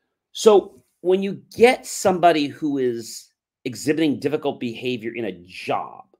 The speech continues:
like a contractor, you gotta nip it in the bud right away. Or when you're interviewing the people, see what they propose,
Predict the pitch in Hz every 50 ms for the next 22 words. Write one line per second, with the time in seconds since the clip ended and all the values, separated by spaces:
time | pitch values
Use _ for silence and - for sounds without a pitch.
0 | _ _ _ _ _ - 85 101 - - - - - - 98 104 107 95 - -
1 | - - _ _ _ - _ _ _ _ _ _ _ _ _ _ _ _ _ _
2 | _ _ _ _ - 139 143 123 - 160 143 156 190 190 160 143 135 135 143 143
3 | - - - 131 120 95 117 117 110 104 104 92 87 85 78 - - - _ _
4 | _ - 127 127 127 120 139 139 139 139 139 139 139 143 143 165 170 160 135 110
5 | 117 107 98 90 - _ 87 - _ _ - _ _ _ _ _ _ _ _ _
6 | _ _ _ _ _ _ _ _ _ _ _ _ _ _ - - _ _ _ _
7 | _ _ _ _ _ _ _ _ _ _ _ _ _ _ _ _ _ _ _ _
8 | _ _ _ _ - - - - 165 165 175 170 151 139 151 147 143 143 135 131
9 | - 135 - - - - - _ - - - - - _